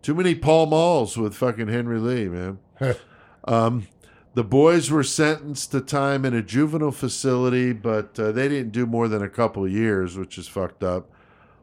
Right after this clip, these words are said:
Speaker 1: Paula did three for second-degree murder and was paroled. She winds up moving to Iowa and lives on a farm somewhere. Stephanie changed her name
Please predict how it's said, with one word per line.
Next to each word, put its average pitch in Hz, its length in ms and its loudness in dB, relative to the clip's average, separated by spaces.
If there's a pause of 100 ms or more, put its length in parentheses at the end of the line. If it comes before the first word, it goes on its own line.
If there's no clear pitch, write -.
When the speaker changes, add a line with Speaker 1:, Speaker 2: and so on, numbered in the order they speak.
(120)
Speaker 1:
Paula 160 400 4
did 117 260 0
three 127 640 2
for 107 260 -4
second-degree 110 840 -2
murder 98 560 -2
and 101 240 -6
was 98 160 -4
paroled. 107 840 2 (480)
She - 180 -6
winds 127 360 2
up 123 100 0
moving 123 300 0
to 110 60 -2
Iowa 120 640 2
and 107 100 -2
lives 110 240 -2
on 107 140 0
a 98 40 -6
farm 107 380 -4
somewhere. 82 480 -10 (1300)
Stephanie 120 840 0 (500)
changed 123 440 0
her 165 180 2
name 110 540 -2